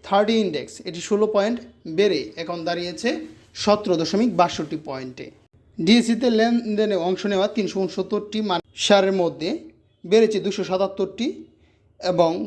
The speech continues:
কমেছে পঞ্চান্নটি এবং অপরিবর্তিত রয়েছে চৌষট্টিটি কোম্পানি।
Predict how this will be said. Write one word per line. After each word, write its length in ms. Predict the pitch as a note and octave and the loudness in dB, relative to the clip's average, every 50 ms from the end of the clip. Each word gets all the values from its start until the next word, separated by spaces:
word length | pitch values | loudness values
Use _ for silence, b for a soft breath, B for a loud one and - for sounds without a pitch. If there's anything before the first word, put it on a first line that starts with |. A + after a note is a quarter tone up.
| - - - | -6 -2 0
কমেছে 320 | A#3 A#3 A3 G3 - G#3 G#3 - | 2 4 4 4 2 0 0 0
পঞ্চান্নটি 500 | G#3 F#3+ G3+ - F#3 F#3+ F#3+ F#3 G3+ A#3 A#3+ A3 | 0 0 0 0 0 0 0 2 2 0 2 2
এবং 120 | F#3 F#3+ G3+ G#3 - A3 | 0 0 -2 0 2 0
অপরিবর্তিত 600 | A3 A3 A3 A#3+ A3+ A#3+ G#3+ A3+ A#3+ A#3 A#3+ A3 A3+ G#3 D#3+ | 2 2 2 2 2 2 2 0 0 0 0 0 0 0 0
রয়েছে 220 | D#3 D#3 D3+ D#3 F3 - | 0 -2 -4 -6 -4 -2
চৌষট্টিটি 520 | F#3 E3+ D#3+ - E3 D#3 D#3 D#3 D3 D#3+ E3 - - - _ _ _ _ _ _ - | -2 -2 -2 -4 -6 -8 -8 -8 -6 -8 -8 -10 -12 -20 _ _ _ _ _ _ -8
কোম্পানি। 420 | D#3 C#3+ C3+ B2 C#3 C3 B2+ A#2+ | -6 -6 -4 -4 -4 -4 -4 -4